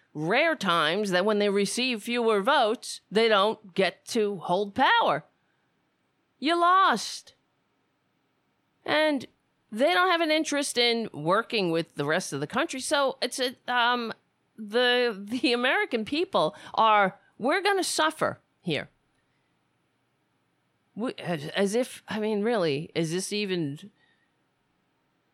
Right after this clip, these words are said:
it's almost, uh, incomprehensible to imagine th-, how much worse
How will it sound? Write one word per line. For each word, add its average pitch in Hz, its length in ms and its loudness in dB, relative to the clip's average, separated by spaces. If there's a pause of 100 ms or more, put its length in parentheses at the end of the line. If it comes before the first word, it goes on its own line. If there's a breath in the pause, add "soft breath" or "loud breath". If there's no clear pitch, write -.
(340)
it's - 220 -12
almost, 196 460 -2
uh, 180 220 -10 (580)
incomprehensible 196 1400 -4 (640)
to 170 200 -2
imagine 156 640 0 (200 soft breath)
th-, 165 220 -4
how 208 300 0
much 202 320 -2
worse 185 680 -4